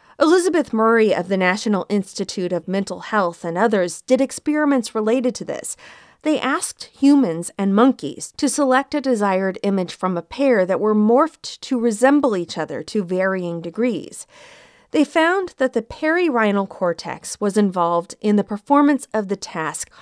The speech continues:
only when a particular amount of feature overlap was present.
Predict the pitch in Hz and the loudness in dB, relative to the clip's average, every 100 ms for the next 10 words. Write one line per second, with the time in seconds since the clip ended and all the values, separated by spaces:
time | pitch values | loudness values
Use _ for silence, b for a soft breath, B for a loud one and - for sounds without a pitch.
0 | B B B _ _ 330 381 381 403 370 | B B B _ _ 2 2 2 0 0
1 | 302 262 262 240 240 214 254 233 214 185 | 0 0 2 0 -2 -4 0 0 2 0
2 | 185 180 - 233 220 214 - 196 220 214 | 0 -4 -4 -6 -4 -6 -2 2 2 2
3 | 170 143 - 165 - - 277 233 - - | -2 -6 -8 -10 -10 -2 0 0 -6 -14
4 | - | -20